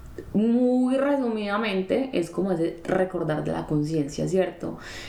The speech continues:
Eso es lo que significa, ese es el darnos cuenta que somos como esa conciencia, que somos un todo, esos dioses experimentándonos en la tierra. Ahora, ¿qué comienza a pasar? Cuando yo empiezo como a cuestionarme, no hay un solo camino. Este recordar de la conciencia,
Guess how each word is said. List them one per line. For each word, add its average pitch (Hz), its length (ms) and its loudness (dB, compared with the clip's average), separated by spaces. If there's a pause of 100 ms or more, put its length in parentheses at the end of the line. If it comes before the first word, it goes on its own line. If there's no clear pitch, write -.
(120)
Eso 170 240 2
es 170 60 0
lo 190 180 0
que 175 120 0
significa, 160 920 0
ese 165 420 0
es 185 100 0
el 185 120 2
darnos 185 340 -2
cuenta 180 300 0
que 165 100 -2
somos 147 260 0
como 170 240 -2
esa 151 340 -2
conciencia, 156 720 0
que 160 120 -2
somos 151 440 -2
un 160 240 0
todo, 147 560 0
esos 180 400 0
dioses 180 380 2
experimentándonos 151 1000 0
en 151 100 0
la 143 120 -6
tierra. - 360 0 (360)
Ahora, 165 400 2
¿qué 190 240 0
comienza 196 540 -2
a 190 80 -4
pasar? 151 320 0
Cuando 175 200 -2
yo 170 180 2
empiezo 175 340 0
como 185 340 -2
a 156 120 -6
cuestionarme, 160 840 0
no 175 240 2
hay 160 220 0
un 185 160 2
solo 180 200 -2
camino. 160 520 -2
Este - 160 -2
recordar 170 500 -2
de 160 120 0
la 180 140 -2
conciencia, 160 1080 -2